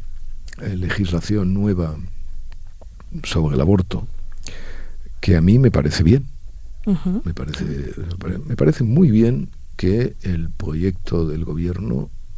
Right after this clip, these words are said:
Speaker 1: eh, incluya esa, eh, no necesidad de informar a los padres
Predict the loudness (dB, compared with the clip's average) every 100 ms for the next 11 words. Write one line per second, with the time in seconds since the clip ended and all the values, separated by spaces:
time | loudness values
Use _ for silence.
0 | -8 -2 0 0 -2 -2 -2 -2 -2 2
1 | 4 6 6 4 2 -4 -10 -12 -12 -10
2 | -8 -8 -8 -8 -10 -8 0 2 2 4
3 | 4 4 0 -4 -2 0 0 -2 -4 -4
4 | -2 -4 -2 2 4 4 4 2 2 4
5 | 2 0 -4 -8 -4 -4 -4 -4 -2 -2
6 | -2 -6 -2 0 2 2 0 -2 -4 -8